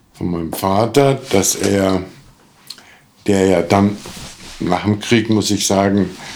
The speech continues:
von Militär zur Polizei gewechselt ist und war dann Kriminalobermeister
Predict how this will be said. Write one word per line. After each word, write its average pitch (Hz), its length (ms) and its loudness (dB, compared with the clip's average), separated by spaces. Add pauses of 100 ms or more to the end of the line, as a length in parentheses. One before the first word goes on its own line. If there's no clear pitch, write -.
(540)
von 87 720 -4
Militär 104 800 0
zur 82 180 -4
Polizei 85 640 -2
gewechselt 143 580 0
ist - 380 -4 (540)
und 95 280 -2
war 92 200 0
dann 92 420 -2 (880)
Kriminalobermeister 92 2500 -2